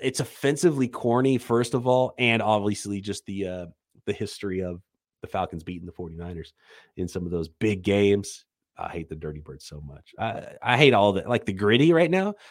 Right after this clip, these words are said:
Like, once, once you see people like Kirk Cousins starting to do the dance, right? And once you see people's, like,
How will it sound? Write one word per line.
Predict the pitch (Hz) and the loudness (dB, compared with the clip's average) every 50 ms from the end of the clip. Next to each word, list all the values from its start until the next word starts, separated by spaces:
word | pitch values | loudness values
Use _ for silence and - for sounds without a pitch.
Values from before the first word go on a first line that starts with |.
| - - | -2 2
Like, | 147 151 147 - - _ _ _ - | 2 2 2 0 -6 _ _ _ -12
once, | - 135 156 214 277 - - - - _ _ _ _ _ _ _ _ _ _ _ _ _ _ _ _ _ _ _ _ _ _ _ _ _ _ _ _ _ _ | 0 4 6 6 6 4 2 -4 -8 _ _ _ _ _ _ _ _ _ _ _ _ _ _ _ _ _ _ _ _ _ _ _ _ _ _ _ _ _ _
once | - 104 127 165 220 320 320 - - - - _ _ _ _ _ _ _ _ _ _ _ _ _ _ _ _ _ | -12 -6 -2 0 0 0 0 -2 -6 -8 -10 _ _ _ _ _ _ _ _ _ _ _ _ _ _ _ _ _
you | 131 151 165 | -4 -2 -2
see | - - - - 214 196 | 0 0 0 2 0 2
people | - - 220 - - 190 170 | 2 2 2 4 4 6 6
like | 165 151 139 123 113 - - - _ _ _ _ _ _ _ _ _ _ _ _ _ _ _ _ _ _ _ _ _ _ _ _ _ _ _ _ _ _ _ _ _ | 8 8 6 6 4 0 -4 -16 _ _ _ _ _ _ _ _ _ _ _ _ _ _ _ _ _ _ _ _ _ _ _ _ _ _ _ _ _ _ _ _ _
Kirk | - - 185 180 180 | -4 -2 -2 -2 0
Cousins | - 180 175 170 180 202 208 202 202 147 | 4 4 4 6 4 4 2 2 -2 -8
starting | - - 214 196 185 170 | 2 4 4 4 4 2
to | 156 | 0
do | 147 147 175 | 0 2 2
the | 185 165 | 2 2
dance, | 156 165 170 175 180 - | 2 2 2 2 2 2
right? | - 196 190 - - - - | 2 2 2 0 -4 -4 4
And | - | 6
once | 160 180 180 - | 6 6 6 4
you | 165 | 0
see | - 190 | -2 -4
people's, | 170 - 196 185 - 175 160 147 127 135 | -2 -2 -2 0 2 0 0 0 -2 -2
like, | 139 151 139 - - - | 0 0 0 0 -4 -10